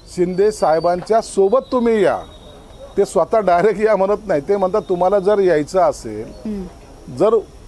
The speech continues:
Speaker 1: उभाटा गटाच्या लोकांना यायचं असेल तर त्यांनी शिंदे साहेबांसोबत आमच्याकडे यावं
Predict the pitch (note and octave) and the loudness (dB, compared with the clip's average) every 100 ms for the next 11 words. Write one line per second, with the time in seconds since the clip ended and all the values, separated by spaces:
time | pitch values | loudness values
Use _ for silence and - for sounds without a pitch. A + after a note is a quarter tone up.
0 | - D#3 E3+ G3+ A#3+ G#3+ G#3 F#3 E3+ D3 | -8 -2 0 0 2 2 2 2 0 2
1 | D#3 D3+ C#3 B2+ C#3+ A#2 - E3 G#3 A3 | 2 2 2 0 -2 -4 -2 -4 -2 -2
2 | G3 G3+ - - E3+ F3+ G3 D3+ E3 G3+ | -2 -4 -8 -6 -2 0 0 0 0 -2
3 | - E3 A3 A3+ F3 D#3+ D#3 C3+ A#2+ G#2 | -2 0 0 2 0 -2 -2 -2 -2 -4
4 | A#2 | -6